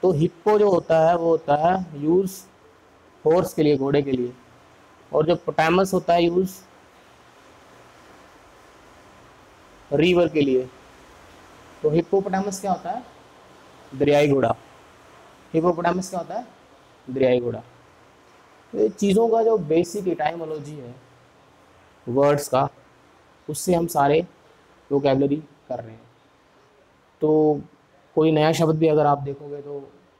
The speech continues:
उसमें ये जो सफिक्स, प्रीफिक्स और जो ये जो बेसिक रूट वर्ड हैं, अगर ये आ रहे होंगे तो उसका एक, एक आइडिया लगा लोगे आप कि इसका मीनिंग क्या होगा,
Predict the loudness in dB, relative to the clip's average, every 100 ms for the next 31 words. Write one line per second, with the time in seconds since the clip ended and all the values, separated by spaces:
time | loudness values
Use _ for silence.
0 | -14 -10 -2 0 2 2 0 -2 -4 -4
1 | -4 -4 -4 -2 -6 -4 -4 -2 -2 -4
2 | -8 _ _ _ -4 -2 0 0 0 0
3 | 0 0 0 0 2 2 -2 -6 -12 _
4 | _ -14 -4 0 2 2 2 2 0 -2
5 | -4 0 -2 -2 _ _ _ _ _ -18
6 | -4 0 2 4 2 2 0 -4 -6 -8
7 | -12 -12 -16 -14 -16 -16 -18 -20